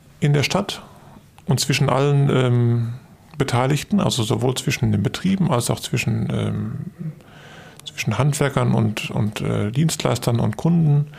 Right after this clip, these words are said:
Wir haben einen super Einzelhandel hier zum Beispiel, der lebt von unseren Gästen. Äh, entsprechend, äh, ist es ein gutes Miteinander. Also einmal dieses Miteinander ist ganz, ganz wichtig.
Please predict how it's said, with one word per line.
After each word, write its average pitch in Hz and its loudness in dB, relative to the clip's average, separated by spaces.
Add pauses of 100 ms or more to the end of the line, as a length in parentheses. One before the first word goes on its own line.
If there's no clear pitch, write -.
(800)
Wir 110 2
haben 110 4
einen 110 4
super 127 0
Einzelhandel 147 2
hier 135 2
zum 131 2
Beispiel, 123 2
der 110 2
lebt 117 0
von 131 0
unseren 110 2
Gästen. 147 0 (340)
Äh, 127 0
entsprechend, 120 0
äh, 123 0
ist 120 2
es 120 0
ein 113 2
gutes 123 2
Miteinander. 143 4 (1700)
Also 123 2
einmal 127 2
dieses 107 0
Miteinander 170 2
ist - -2
ganz, 147 0
ganz 117 0
wichtig. 180 -2